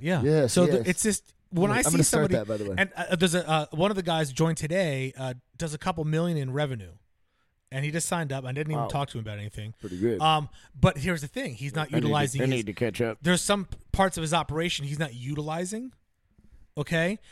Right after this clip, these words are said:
Speaker 1: So when you're doing two million dollars in revenue and I could make you an extra thirty-five percent,
Speaker 2: Ooh.
Speaker 1: all right? That's seven hundred thousand dollars a year that he could make extra.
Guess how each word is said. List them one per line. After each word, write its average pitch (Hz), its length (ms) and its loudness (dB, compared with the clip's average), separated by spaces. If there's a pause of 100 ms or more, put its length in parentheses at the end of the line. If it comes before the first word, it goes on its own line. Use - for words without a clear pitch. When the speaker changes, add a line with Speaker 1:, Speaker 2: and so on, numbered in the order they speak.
Speaker 1:
So 156 380 6
when 156 160 -2
you're 240 100 0
doing 208 240 2
two - 200 -4
million 208 300 0
dollars 143 320 0
in 117 100 -6
revenue 135 600 0
and 127 140 -6
I 160 100 0
could 147 200 -4
make 156 220 -2
you 180 120 2
an 139 80 0
extra 127 300 -6
thirty-five 131 640 -4
percent, 127 420 -6 (680)
Speaker 2:
Ooh. 285 280 6 (140)
Speaker 1:
all 139 60 0
right? 175 160 2
That's 214 220 0
seven 208 280 6
hundred 190 260 4
thousand 165 380 0
dollars 160 280 2
a 139 60 -4
year 175 280 4
that 135 120 0
he - 80 0
could 123 140 -8
make 123 180 -4
extra. - 400 -10